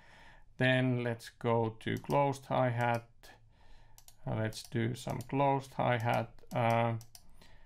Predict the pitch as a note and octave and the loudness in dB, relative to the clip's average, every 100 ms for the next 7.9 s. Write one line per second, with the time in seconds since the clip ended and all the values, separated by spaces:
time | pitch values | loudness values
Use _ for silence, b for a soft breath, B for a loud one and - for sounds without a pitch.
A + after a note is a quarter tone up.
0 | b b - - - - D3+ D#3 - C#3 | b b -20 -20 -20 0 2 2 -2 -2
1 | C#3 C3 B2+ - B2+ A#2+ A#2+ - A#2+ - | 0 0 0 0 2 2 2 -2 -4 0
2 | A#2 A2+ A2 G#2+ A2+ C3+ A2 A2+ G#2 G#2+ | 2 2 0 0 0 0 -2 -4 -4 -4
3 | A2+ - - - - - - - - - | -6 -16 -20 -20 -20 -20 -20 -20 -20 -18
4 | - B2 A#2+ A2+ G#2+ - A2 A2 B2+ A2+ | 0 2 2 0 -4 -2 -2 0 0 0
5 | A2+ B2 A#2 A2 - - - A#2+ A2+ A2 | -2 0 0 0 -4 -12 -2 2 2 2
6 | A2 C#3 B2+ C#3 C3+ C3+ A#2+ B2 B2 A#2 | 0 -2 2 2 2 2 0 0 0 2
7 | A2 - B2 A#2 A2 G#2+ A2 G#2+ | 0 -4 -2 2 2 0 2 2